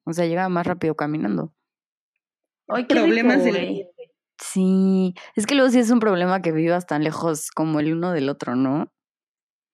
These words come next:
Speaker 3: Sí, siempre
Speaker 1: Digo.
Speaker 3: es difícil, sobre todo en la Ciudad de México por los tiempos
Speaker 1: Por el
Speaker 3: de
Speaker 1: tráfico.
Speaker 3: traslado.
Speaker 1: Ujú.
Speaker 2: Ay, qué asco, maldito tráfico.
Speaker 1: Ay,
Speaker 2: Hoy
Speaker 1: sí.
Speaker 2: me mentó la madre un señor. <laughs>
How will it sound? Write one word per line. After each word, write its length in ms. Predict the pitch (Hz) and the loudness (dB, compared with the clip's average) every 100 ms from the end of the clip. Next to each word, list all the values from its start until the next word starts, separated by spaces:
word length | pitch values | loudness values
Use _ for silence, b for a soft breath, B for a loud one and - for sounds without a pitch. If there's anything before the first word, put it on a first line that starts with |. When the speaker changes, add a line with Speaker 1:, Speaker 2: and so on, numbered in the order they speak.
| _ _ _ _ _ _ _ _ | _ _ _ _ _ _ _ _
Speaker 3:
Sí, 640 | 220 220 214 202 185 185 220 | 0 2 2 2 0 -2 2
siempre 260 | 285 285 | 4 6
Speaker 1:
Digo. 80 | 202 214 | 4 2
Speaker 3:
es 80 | |
difícil, 320 | 180 185 170 170 | -2 -2 -2 0
sobre 280 | 220 220 | 0 0
todo 300 | 233 254 277 339 349 - _ _ _ | -2 0 0 -2 -4 -12 _ _ _
en 120 | - | -2
la 100 | 208 185 | -2 0
Ciudad 280 | 208 208 | 2 2
de 100 | 196 | 0
México 420 | 240 196 214 240 220 | -2 -2 -2 -4 -2
por 200 | 208 165 | -2 0
los 300 | 165 180 - | 0 -4 -4
tiempos 260 | 196 185 | 0 2
Speaker 1:
Por 80 | 175 | 4
el 60 | 165 | 2
Speaker 3:
de 80 | - | 0
Speaker 1:
tráfico. 340 | 180 151 175 | 0 0 -2
Speaker 3:
traslado. 220 | 170 127 - _ | -2 -4 -8 _
Speaker 1:
Ujú. 640 | 165 170 170 170 175 185 202 | -2 -2 -2 -2 -2 0 0
Speaker 2:
Ay, 140 | 240 | 0
qué 80 | 196 | -2
asco, 340 | 180 185 - 170 | -6 -6 -6 -4
maldito 480 | 165 180 202 214 208 | -4 -6 -6 -6 -4
tráfico. 760 | - 185 196 180 156 156 151 _ _ _ _ b b b | -4 -2 -4 -6 -4 -4 -8 _ _ _ _ b b b
Speaker 1:
Ay, 180 | - 165 | -6 0
Speaker 2:
Hoy 240 | 208 226 | 2 2
Speaker 1:
sí. 260 | 247 220 196 | 0 0 0
Speaker 2:
me 140 | 190 160 | 0 0
mentó 300 | - 180 175 | -2 -2 0
la 160 | 175 | 0
madre 420 | 185 170 156 160 | -2 -4 -2 -2
un 200 | 151 151 | 0 0
señor. 320 | 151 165 - 170 | -2 -6 -6 -8
<laughs> 460 | - 302 262 - | 0 2 2 -4